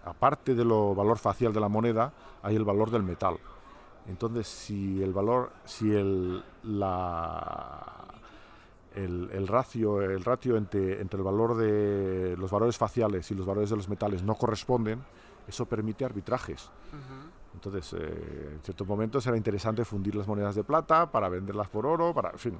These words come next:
Speaker 1: es decir, eh, y eso, eso, bueno, pues, eh, hubo ciertos bancos centrales, como la Banca de Francia en, en el siglo diecinueve, que jugaron un papel estabilizador de ese, de ese cambio. Entonces, eso es toda la teoría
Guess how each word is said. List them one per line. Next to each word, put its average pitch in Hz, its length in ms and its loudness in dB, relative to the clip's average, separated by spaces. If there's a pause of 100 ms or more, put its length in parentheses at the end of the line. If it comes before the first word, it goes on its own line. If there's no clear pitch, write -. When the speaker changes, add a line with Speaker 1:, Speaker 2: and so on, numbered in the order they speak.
Speaker 1:
es 92 180 -4
decir, 85 180 0 (460)
eh, 92 920 0
y 113 80 4
eso, 165 500 2
eso, 165 500 4
bueno, 147 240 2
pues, 113 260 0
eh, 98 220 2 (600)
hubo 107 140 -2
ciertos 120 280 -2
bancos 113 260 2
centrales, 127 340 2
como 101 180 2
la 92 120 2
Banca 101 240 0
de 104 100 2
Francia 113 460 -2
en, 85 460 -4 (400)
en 82 80 -10
el 80 80 -8
siglo 101 200 -2
diecinueve, 110 440 2
que 87 420 -4 (140)
jugaron 101 280 0
un 98 60 -2
papel 113 720 2
estabilizador 92 760 -2
de 92 80 -4
ese, 90 220 -8
de 85 100 -10
ese 85 140 -8
cambio. 82 400 -8 (640)
Entonces, 101 300 -4
eso 110 100 -6
es 131 60 -12
toda 135 180 2
la 127 140 4
teoría 113 360 2